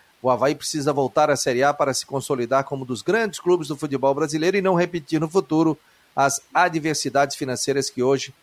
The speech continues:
atravessamos. Este é o momento para registrar e agradecer a todos que com muito profissionalismo, dedicação e, dedica-, dedicação e dignidade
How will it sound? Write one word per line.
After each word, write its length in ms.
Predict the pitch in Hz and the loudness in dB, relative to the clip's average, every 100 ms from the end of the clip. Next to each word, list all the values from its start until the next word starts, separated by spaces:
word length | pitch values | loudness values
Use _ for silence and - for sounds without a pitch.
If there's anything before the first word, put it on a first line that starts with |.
| _ - | _ -6
atravessamos. 800 | 120 139 131 127 - 98 82 - | -2 0 0 -2 -4 -6 -8 -10
Este 320 | - 165 147 165 | -2 0 0 0
é 40 | |
o 40 | |
momento 380 | 151 131 143 151 - - _ - | 0 0 0 -4 -8 -20 _ 0
para 180 | 131 | 2
registrar 460 | 127 131 - 156 160 | 2 -2 -2 0 2
e 40 | |
agradecer 520 | 147 139 135 123 - 139 | 2 0 0 -2 0 -2
a 60 | |
todos 320 | 117 160 165 | 0 -2 -4
que 100 | - | -6
com 120 | 143 143 | -10 -6
muito 200 | 160 - | -6 -4
profissionalismo, 920 | 139 123 143 143 175 208 185 190 175 _ _ _ _ - | -4 -2 -2 0 2 2 2 0 0 _ _ _ _ -4
dedicação 680 | 147 147 147 135 - 165 | 0 0 2 2 2 0
e, 120 | 156 - _ _ | 0 -6 _ _
dedica-, 520 | 117 175 143 147 135 - - - _ - | 0 0 0 0 0 0 -4 -10 _ -10
dedicação 960 | 98 143 113 123 160 127 104 - 120 | -2 -2 -2 -4 -2 0 0 0 0
e 60 | 110 | -2
dignidade 760 | 101 180 202 160 127 143 151 | -2 -2 0 0 4 4 4